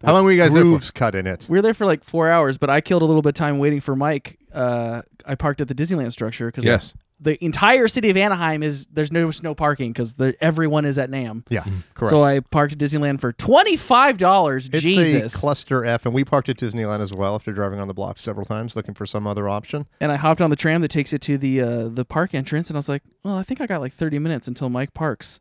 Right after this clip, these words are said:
Speaker 2: And you did.
Speaker 3: Do I have enough time to run in, go on a stupid ride, and maybe have a beer?" And I did. Ran into California.
Speaker 2: Yep.
Speaker 3: I, I should explain I have a pass. I
Speaker 1: Did
Speaker 3: didn't
Speaker 1: you,
Speaker 3: just
Speaker 1: did
Speaker 3: run
Speaker 1: you
Speaker 3: up
Speaker 1: hit
Speaker 3: and
Speaker 1: a
Speaker 3: buy a
Speaker 1: ride?
Speaker 3: ticket. I went on the Mater's, <laughs> uh, stupid Mater tractor ride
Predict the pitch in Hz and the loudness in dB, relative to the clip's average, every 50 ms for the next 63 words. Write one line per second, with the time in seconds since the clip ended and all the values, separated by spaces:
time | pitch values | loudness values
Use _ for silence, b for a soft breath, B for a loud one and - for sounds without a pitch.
0 | _ - 104 101 107 113 107 110 104 98 92 90 151 156 160 165 165 165 165 196 | _ -8 -6 -4 -2 -2 0 2 2 2 4 4 2 2 2 0 -2 -2 0 0
1 | 208 208 202 - 220 196 175 165 151 147 165 143 131 131 139 139 156 160 151 147 | 0 0 -2 0 -2 0 0 0 -2 -2 -2 -2 0 0 0 0 0 0 -2 -2
2 | 147 143 143 131 135 139 135 139 147 147 139 - - 147 147 - 139 135 131 127 | -2 -4 -6 -6 -4 -2 -2 0 -2 -2 -4 -4 -4 -4 -4 -4 -4 -2 -2 -2
3 | 117 110 110 110 - _ _ _ - 127 117 117 113 117 120 117 120 120 - 156 | -2 -4 -6 -10 -12 _ _ _ -10 -8 -8 -8 -6 -8 -8 -10 -10 -10 -8 -10
4 | 139 - _ - - 147 170 180 208 226 165 151 113 127 135 135 135 131 - 160 | -10 -10 _ -10 -6 -4 -2 0 0 -2 -2 -4 -6 -4 -4 -4 -4 -4 -4 -4
5 | 135 135 127 127 131 139 143 147 _ - 147 135 - - - 131 123 - _ _ | -2 -2 0 -2 -2 -2 -4 -8 _ -6 -6 -6 -6 -6 -8 -10 -10 -10 _ _
6 | - - 147 123 - _ _ - 135 - - 135 117 117 113 123 107 101 - - | -8 -6 -6 -6 -6 _ _ -16 -14 -10 -8 -8 -8 -6 -8 -10 -10 -12 -12 -12
7 | - 117 98 90 - - - 107 101 95 101 101 92 85 85 92 101 117 98 90 | -10 -12 -12 -12 -10 -4 -2 0 0 0 0 0 -2 -2 -4 -6 -4 -2 -2 0
8 | 98 104 101 95 90 90 92 92 101 123 151 - - 139 131 127 117 - _ b | 2 2 2 2 2 4 4 4 4 2 2 0 -4 -6 -6 -6 -8 -10 _ b
9 | b b b b b b b b b b 135 143 143 147 151 151 143 143 135 135 | b b b b b b b b b b 2 2 4 4 2 2 2 0 0 0
10 | 135 139 143 147 156 151 156 165 180 214 - - 339 - 294 - _ - 160 151 | -2 -2 0 2 2 2 2 2 0 0 2 2 2 2 2 -2 _ -4 -2 0
11 | 143 131 127 127 120 120 123 - - 151 - - - - 160 143 147 139 135 131 | 0 0 0 0 -2 -2 -4 -6 -8 -16 -18 -16 -8 -6 -4 -2 -2 -2 -2 -2
12 | 131 135 139 143 139 139 143 139 _ _ _ _ - - 139 131 135 - 156 147 | -4 -2 -2 0 0 -2 -2 -4 _ _ _ _ -4 0 0 0 0 0 0 0
13 | 147 147 151 156 143 185 | 2 2 2 0 -2 -4